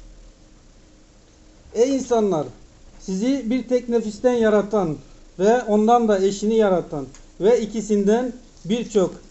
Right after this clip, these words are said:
erkek ve kadınlar üretip yayan Rabbinizden sakının. Adını kullanarak birbirinizden dilekte bulunduğunuz Allah'tan ve akrabalık haklarına riayetsizlikten de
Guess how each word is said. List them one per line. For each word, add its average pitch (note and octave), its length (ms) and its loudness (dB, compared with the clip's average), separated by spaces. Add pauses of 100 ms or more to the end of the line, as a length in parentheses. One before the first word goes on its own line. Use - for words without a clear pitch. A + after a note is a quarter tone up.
(260)
erkek A#3+ 380 -4
ve G#3 140 0
kadınlar G3+ 460 0
üretip F#3+ 440 -4
yayan G3+ 400 2 (340)
Rabbinizden F#3 720 0 (520)
sakının. F3+ 580 -4 (600)
Adını A#3 520 0
kullanarak A3 580 2 (140)
birbirinizden G#3 840 2 (340)
dilekte G#3 480 4
bulunduğunuz F#3+ 680 4 (480)
Allah'tan G3+ 720 2 (340)
ve A#3+ 380 4 (440)
akrabalık G#3 760 2 (1120)
haklarına G3+ 680 4
riayetsizlikten G3+ 1120 2
de A3 340 2